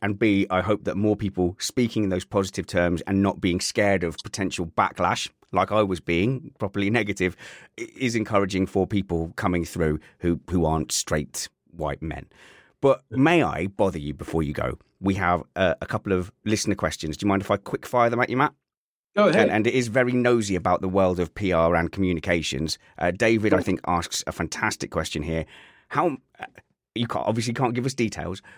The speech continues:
Speaker 1: but how much coded messaging takes over the pl-, over take, takes place over the radios with the drivers, and the radio messages must be a P R headache?
Speaker 2: Well, there is quite a lot of coding, and,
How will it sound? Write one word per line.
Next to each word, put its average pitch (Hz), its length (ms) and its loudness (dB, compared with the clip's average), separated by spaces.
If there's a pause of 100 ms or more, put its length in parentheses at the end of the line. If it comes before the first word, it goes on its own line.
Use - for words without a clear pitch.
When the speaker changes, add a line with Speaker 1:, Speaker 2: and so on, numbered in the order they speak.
(140)
Speaker 1:
but 131 200 0
how 143 160 2
much 147 320 0
coded 120 420 0
messaging 95 520 -2 (240)
takes 92 340 -4
over 107 240 2
the 98 100 2
pl-, 98 240 -6
over 101 400 2 (220)
take, 127 180 -2
takes 135 240 -2
place 90 380 0
over 117 240 2
the 107 100 0
radios 92 480 2
with 92 220 -2
the 90 60 -6
drivers, 76 500 -2 (360)
and 92 340 2 (100)
the 104 180 -6
radio 107 380 2
messages 95 460 0 (180)
must 95 340 -2
be 87 220 0
a - 60 -8
P 92 260 -2
R 78 400 0
headache? - 520 -6 (760)
Speaker 2:
Well, 202 380 4
there 214 180 4
is 240 160 0
quite 208 220 0
a 175 40 2
lot 170 140 2
of - 140 -14
coding, 120 520 -2 (400)
and, 165 520 2